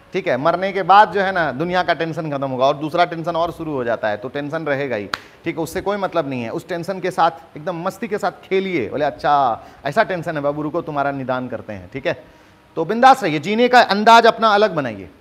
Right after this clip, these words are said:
ठीक है, कौन, कौन, कौन, कौन, कौन, कौन करके क्या जीना है, ठीक है, अपना अलग अंदाज में जियो, मस्त अंदाज में।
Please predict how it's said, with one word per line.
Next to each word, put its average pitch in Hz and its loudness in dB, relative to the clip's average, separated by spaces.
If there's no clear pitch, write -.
ठीक 208 -6
है, 160 -2
कौन, 220 -2
कौन, 214 -4
कौन, 214 -2
कौन, 208 -4
कौन, 208 -2
कौन 190 -6
करके 185 -4
क्या 170 -2
जीना 117 -8
है, 98 -14
ठीक 160 -8
है, 107 -8
अपना 180 -4
अलग 190 0
अंदाज 175 2
में 147 -6
जियो, 104 -12
मस्त 208 0
अंदाज 113 -6
में। 90 -18